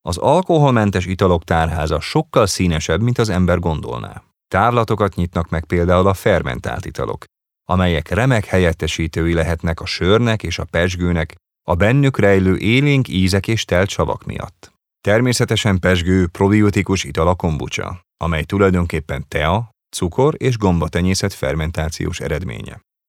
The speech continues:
Almaborhoz hasonló és akár házilag is készíthetjük. Fermentációja hét-tíz nap alatt lezajlik,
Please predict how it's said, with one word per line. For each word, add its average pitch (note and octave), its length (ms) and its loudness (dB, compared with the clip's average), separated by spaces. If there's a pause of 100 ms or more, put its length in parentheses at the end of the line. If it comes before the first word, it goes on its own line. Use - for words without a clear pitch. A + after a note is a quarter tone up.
Almaborhoz E3+ 720 2
hasonló F#2+ 640 0
és D3+ 180 0
akár F2+ 260 0
házilag E2 540 -2
is F#2 140 -2
készíthetjük. - 840 -8 (260)
Fermentációja F2+ 1040 0
hét-tíz G2 800 -2
nap F2 180 0
alatt D#2 220 0
lezajlik, G2 560 2